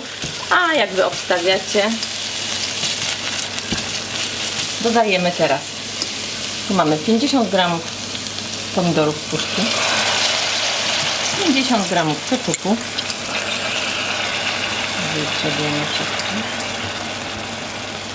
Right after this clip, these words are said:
Tak, mam wszystko przygotowane. Dwanaście mililitrów, y, octu. Jabłk-, y, o tak, jabłkowego. Jabłkowego, jabłkowego, jabłkowego.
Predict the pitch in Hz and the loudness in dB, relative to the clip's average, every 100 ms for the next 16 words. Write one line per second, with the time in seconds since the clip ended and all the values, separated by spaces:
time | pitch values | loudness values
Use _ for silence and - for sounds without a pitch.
0 | - - - - - - - - - - | -8 -8 -8 -6 -6 -6 -8 -8 -8 -4
1 | - 1077 1077 - - - - - - - | 0 0 0 -4 -8 -8 -8 -10 -8 -8
2 | - - - - 135 135 151 175 233 - | -8 -6 -6 -2 0 0 2 2 2 0
3 | 170 - - 170 170 165 156 156 180 175 | -2 0 0 2 2 2 2 4 4 4
4 | 185 196 - 196 180 170 170 170 - 165 | 4 4 0 0 2 4 2 0 0 -2
5 | - - - - - - - - - - | -2 -8 -8 -8 -8 -8 -10 -10 -8 0
6 | 147 175 - - 185 269 - - - - | 2 2 0 0 4 4 2 -10 -10 0
7 | 170 160 170 - 185 180 175 170 - 170 | 2 4 2 4 6 6 4 2 0 -4
8 | - - 196 185 - 170 165 208 254 - | -6 -8 -4 -4 -4 -4 0 0 0 2
9 | 202 202 247 - 185 175 170 247 208 - | 4 6 6 4 0 0 2 2 4 4
10 | 453 440 349 330 494 - - 277 277 | 2 0 0 0 2 2 2 0 0